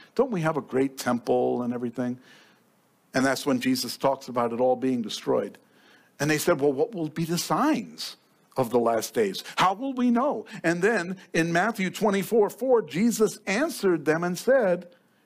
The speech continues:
"Take heed that no one deceives you." Deception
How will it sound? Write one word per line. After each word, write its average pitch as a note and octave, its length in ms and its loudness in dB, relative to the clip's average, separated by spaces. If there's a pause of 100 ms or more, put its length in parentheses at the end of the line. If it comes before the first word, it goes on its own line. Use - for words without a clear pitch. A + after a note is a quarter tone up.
"Take E3 300 0
heed C3+ 460 0 (180)
that C#3 180 0
no B2+ 140 2
one B2 200 -2
deceives B2+ 560 -4
you." F2 220 -16 (1120)
Deception - 1000 -2